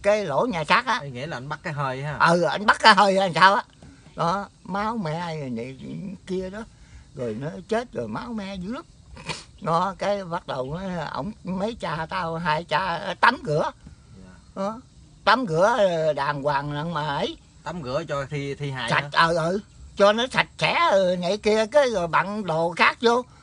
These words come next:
Speaker 2: Dạ.
Speaker 1: Đó, rồi nằm đó, rồi cái, rồi sáng, ờ, hai ông, ờ, mới liệm. Rồi liệm rồi cái bắt đầu với, ờ, chiều. Rồi lại ông nào xin xác á,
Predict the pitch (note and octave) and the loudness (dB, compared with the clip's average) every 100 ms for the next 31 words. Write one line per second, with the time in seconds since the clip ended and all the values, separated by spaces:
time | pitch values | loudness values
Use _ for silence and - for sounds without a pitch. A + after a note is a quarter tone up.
0 | - - G3 F#3+ F3 E3+ G3 G3+ C#4+ C#4 | -20 -18 -16 -16 -16 -8 0 2 0 -2
1 | E3 D#3 E3+ F3+ E3+ F3 G#3 D4 C4+ E3+ | 0 2 2 2 0 4 6 6 4 0
2 | E3+ F#3 B3+ F#3 D#3+ D#3 C#4 F4 F4 G3+ | 0 0 -2 0 -2 4 4 4 2 0
3 | E3 F3+ G#3 G3 G#3 G#3+ G#3+ A3+ B3 D#3 | 2 4 4 2 0 0 0 2 2 2
4 | F#3 C#4 - - - - - - - - | 2 -2 -14 -20 -20 -20 -20 -20 -20 -20
5 | - D3 D#3+ D#3+ G#3+ G#3 E3 E3+ A3 C#4+ | -4 0 2 2 2 2 0 2 2 2
6 | C4+ - D3+ E3 F3+ C#4 G#3+ E3+ D#3+ E3 | -2 -2 -2 0 -2 -2 0 -2 -2 -2
7 | D#3 F#3+ G#3 - - - - - C#3+ C#3+ | 0 -2 -10 -20 -20 -20 -20 -8 -4 0
8 | C#3+ G3+ F3+ F#3+ F3 D#3+ D#3+ F3 G3+ G#3 | 2 2 -2 -4 -4 -4 -4 -4 -4 -2
9 | B3+ C#4 D4+ D#4 | 0 0 0 -6